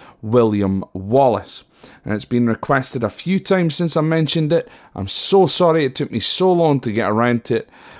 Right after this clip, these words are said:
but we're here, we're good to go. Now, what I do wish to state before I start, I will again repeat that these are just theories,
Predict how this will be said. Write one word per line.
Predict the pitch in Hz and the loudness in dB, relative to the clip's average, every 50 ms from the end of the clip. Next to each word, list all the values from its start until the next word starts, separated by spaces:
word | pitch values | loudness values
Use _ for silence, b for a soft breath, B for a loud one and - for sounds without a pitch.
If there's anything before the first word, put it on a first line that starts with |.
| B B - | B B 0
but | 151 151 151 143 - _ _ _ _ - | 2 2 2 2 -2 _ _ _ _ -2
we're | 113 113 110 101 | 2 2 2 2
here, | 98 117 123 131 135 127 120 - _ _ _ _ - | 2 2 2 4 4 2 2 -2 _ _ _ _ -12
we're | - 98 92 - - | -10 -10 -10 -6 0
good | 123 127 120 120 - | 0 0 0 0 -2
to | - 117 | -4 -2
go. | 110 - 127 120 101 85 - _ _ _ _ _ _ _ _ _ _ _ _ _ _ _ _ _ - - - | 0 2 2 2 2 0 -6 _ _ _ _ _ _ _ _ _ _ _ _ _ _ _ _ _ -14 -12 -6
Now, | 110 110 123 120 113 | -4 -2 0 0 2
what | 110 127 113 120 | 2 2 2 0
I | 107 - | -2 -2
do | - 147 170 190 185 | 0 0 2 2 2
wish | 175 180 160 - - | 2 0 0 0 -2
to | - 160 147 | -4 -4 -4
state | - - - 156 151 - - | -4 -4 -4 -4 -4 -4 -8
before | - 110 - - - - 160 175 190 180 | -14 -18 -16 -14 -6 -2 0 2 2 2
I | 170 160 | 2 0
start, | 135 - - - - - 107 104 104 - - B B B B B B B | 0 -2 -4 -4 -2 0 0 0 0 -2 -4 B B B B B B B
I | 95 95 | -6 -4
will | 98 110 123 135 147 151 | 0 2 2 4 4 2
again | 147 147 165 160 160 160 | 0 -2 -2 -2 -2 0
repeat | 160 160 151 - - 143 120 - - | 0 -2 -2 -4 -4 -6 -6 -6 -6
that | - 113 - - | -8 -8 -8 -4
these | 110 120 131 135 131 156 | -2 0 0 0 0 0
are | 147 147 | 0 -2
just | 139 - 113 107 104 - - - - _ _ | -2 -2 -2 -2 -2 -2 -6 -10 -16 _ _
theories, | _ _ - - - 190 190 170 139 117 101 101 101 - - | _ _ -14 -6 -2 0 2 2 2 2 0 -2 -4 -6 -8